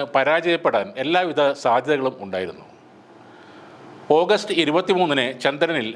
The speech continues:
ലാൻഡ് ചെയ്തതോടെ ചന്ദ്രയാൻ മൂന്ന് വലിയ വിജയമായി മാറി. അതോടെ കെയ്നസിനും രമേശിനും ഒരുപോലെ നേട്ടങ്ങളാണ് ഉണ്ടായത്. അതെല്ലാം ചന്ദ്രയാൻ സമ്മാനിച്ചതാണ്. ചന്ദ്രയാൻ്റെ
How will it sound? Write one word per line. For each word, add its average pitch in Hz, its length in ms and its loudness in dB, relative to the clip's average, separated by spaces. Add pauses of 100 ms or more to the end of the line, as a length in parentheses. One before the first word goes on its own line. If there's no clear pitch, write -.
(160)
ലാൻഡ് 160 320 0
ചെയ്തതോടെ 123 420 2 (520)
ചന്ദ്രയാൻ 165 500 0
മൂന്ന് 123 220 -2 (200)
വലിയ 143 240 2 (160)
വിജയമായി 131 540 0
മാറി. 78 240 -10 (1000)
അതോടെ 170 300 4 (280)
കെയ്നസിനും 151 540 0 (160)
രമേശിനും 143 460 0 (240)
ഒരുപോലെ 160 400 2 (200)
നേട്ടങ്ങളാണ് 120 580 0 (120)
ഉണ്ടായത്. 80 380 -10 (880)
അതെല്ലാം 151 320 2 (180)
ചന്ദ്രയാൻ 156 420 2 (120)
സമ്മാനിച്ചതാണ്. 104 640 -4 (920)
ചന്ദ്രയാൻ്റെ 170 500 2